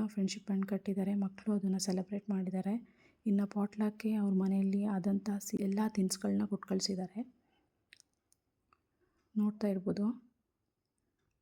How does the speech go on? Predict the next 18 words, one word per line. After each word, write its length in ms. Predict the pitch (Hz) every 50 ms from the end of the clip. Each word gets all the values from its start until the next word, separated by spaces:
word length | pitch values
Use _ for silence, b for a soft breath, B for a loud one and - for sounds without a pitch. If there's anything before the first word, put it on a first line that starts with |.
| _ _ _ _ _ _ _ _ _ _ -
"ಏನ್ 260 | 185 196 208 214 214 214
ತಿಂದೆ?" 240 | 220 208 196 196 196
ಅಂತ 160 | 196 190 208
ಕೇಳಿದ್ರೆ 400 | 196 - 202 190 202 202 220 214
ಎಲ್ಲದೂ 360 | 185 185 185 196 202 196 214
ತಿಂದೆ 280 | 196 - 196 190 190 190
ಅಂತಾನೆ. 360 | 185 185 185 190 185 196 240 247 B B B B B B _ - 180 175
ಏನ್ 240 | 180 190 196 202 196
ತಿನ್ನೋ 300 | - 202 190 190 202 196
ಗೊತ್ತಿಲ್ಲ, 420 | 190 190 190 - 208 190 190 202 220 247 B B B B B B B _ _ -
ತಟ್ಟೆ 340 | 202 185 - - 214 208
ಇಟ್ಕೊಂಡು 320 | 202 - - - 202 190 196
ಮಾತ್ರ 200 | 196 196 202 220
ಇಟ್-, 280 | 214 202 180 - - - _ _ _ _ _ _ -
ಎಲ್ಲದರಲ್ಲೂ 540 | 175 160 170 170 165 180 185 185 190 202
ಪೋಸ್ 300 | 190 - 214 196 185 - -
ಕೊಟ್ಟಿದ್ದ. 380 | - 196 - - - - - - 196 233 - - - _ _ _ _ _ _ _ _ _ _ _ _ _ _ _ _ _ _ _ _ _ _ _ _ _ _ _ _ _ _ _ _ _ _ _ _ _ _
ಎಲ್ಲ 160 | 214 208 208